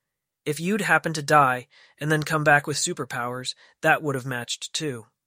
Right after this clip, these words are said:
This would make more sense if I'd gotten as far into my probability lecture as I was hoping for.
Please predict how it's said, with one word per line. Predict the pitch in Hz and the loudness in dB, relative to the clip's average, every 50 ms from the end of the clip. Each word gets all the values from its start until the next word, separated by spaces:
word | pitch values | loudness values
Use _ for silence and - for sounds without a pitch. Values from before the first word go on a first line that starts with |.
| _ _ _ _ _ _ _ _ _ _ _ _ _ _ _ _ _ _ - | _ _ _ _ _ _ _ _ _ _ _ _ _ _ _ _ _ _ -6
This | 165 170 - - | -4 -4 -2 -2
would | 160 156 | -2 0
make | 156 147 147 | -2 -2 0
more | 151 147 143 | 0 -2 0
sense | 135 - - 156 147 143 - 147 | 0 0 0 0 0 -2 -2 -4
if | 131 - | -6 -4
I'd | 135 135 131 | -6 -4 0
gotten | 151 147 143 127 135 | 2 2 2 2 0
as | 127 117 - | -6 -8 -8
far | - - 151 147 143 139 135 | -2 2 4 6 6 4 4
into | 131 135 143 | 2 -4 -6
my | 139 135 127 123 | -6 -4 -6 -6
probability | - - 143 139 131 127 123 139 143 147 143 131 131 | -6 -2 -2 -2 -2 -2 -2 0 0 2 2 0 -2
lecture | 120 123 123 123 - - 127 120 | -4 -6 -6 -6 -6 -6 -6 -6
as | 117 117 123 | -6 -6 -6
I | 120 117 | -8 -8
was | 117 117 - | -8 -8 -8
hoping | - 143 147 143 135 117 117 | -6 -8 -8 -8 -10 -12 -12
for. | - - 117 110 107 104 - | -14 -14 -14 -14 -14 -16 -18